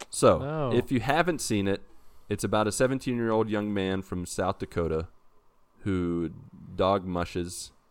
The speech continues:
Speaker 1: or dog races across the Canadian U S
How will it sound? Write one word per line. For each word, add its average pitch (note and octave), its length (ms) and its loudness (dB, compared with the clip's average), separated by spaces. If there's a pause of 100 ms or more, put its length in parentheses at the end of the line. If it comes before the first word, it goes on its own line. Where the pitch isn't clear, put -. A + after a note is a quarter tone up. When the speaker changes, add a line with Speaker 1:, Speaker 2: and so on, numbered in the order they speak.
Speaker 1:
or E2 140 -6
dog F2+ 360 0
races E2 680 -4 (220)
across F#2 420 -4
the - 80 -6
Canadian F#2 540 -2
U F2+ 220 0
S - 300 -4